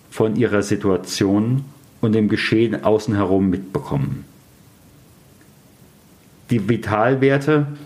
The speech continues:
auf der Anzeige neben dem Bett sind schwach, aber schon seit längerem, zumindest seit meiner Alarmierung,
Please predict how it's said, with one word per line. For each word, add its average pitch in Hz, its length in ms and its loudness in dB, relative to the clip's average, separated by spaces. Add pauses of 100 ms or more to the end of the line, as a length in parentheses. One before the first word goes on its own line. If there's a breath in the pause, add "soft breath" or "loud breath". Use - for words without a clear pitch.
auf - 140 -2
der 110 140 0
Anzeige 120 560 2
neben 101 240 0
dem 90 200 0
Bett - 260 0 (220)
sind - 260 -8
schwach, - 440 -2 (840 loud breath)
aber 139 240 2
schon 139 160 2
seit 127 240 0
längerem, 135 800 2 (320)
zumindest 104 500 0
seit 90 240 0
meiner 92 440 0 (100)
Alarmierung, 98 800 0